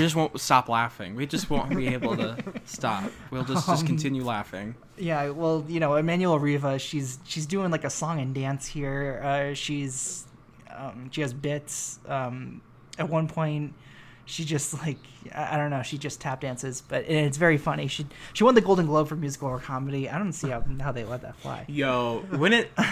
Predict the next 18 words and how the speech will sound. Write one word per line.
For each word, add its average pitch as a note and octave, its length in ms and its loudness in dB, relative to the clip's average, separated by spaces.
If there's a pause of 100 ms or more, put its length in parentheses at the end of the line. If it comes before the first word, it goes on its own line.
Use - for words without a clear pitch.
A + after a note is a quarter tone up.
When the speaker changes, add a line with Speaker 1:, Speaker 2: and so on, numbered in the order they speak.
(260)
Speaker 2:
<laughs> - 480 -16
Speaker 1:
man, G#2+ 540 -10 (380)
Speaker 2:
Imagine C#3 360 0
that. B2+ 60 -2
Speaker 1:
imagine, G#2+ 760 -6 (320)
imagine. A#2 920 0
Speaker 2:
That F3+ 100 10
would A#3+ 80 10
look, G3+ 160 4 (100)
that E3+ 100 6
would A3+ 120 6
make F3 220 4
The D#3+ 60 -2
Martian C#3+ 440 -4
look C3+ 200 -10
like, - 220 -10 (500)
uh, G#2+ 260 -8 (340)
I - 40 -8